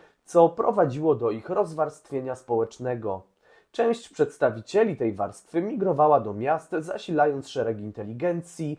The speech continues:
często w charakterze nauczycieli, urzędników lub artystów.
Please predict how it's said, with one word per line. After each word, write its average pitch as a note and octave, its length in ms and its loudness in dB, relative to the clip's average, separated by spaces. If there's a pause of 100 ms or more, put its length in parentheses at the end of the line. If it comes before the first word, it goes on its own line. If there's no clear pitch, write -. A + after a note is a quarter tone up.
często G3 580 0
w E3+ 80 -12
charakterze D#3+ 580 4
nauczycieli, C3 720 0
urzędników A2 640 -8
lub G#2 160 -6
artystów. D3+ 720 -4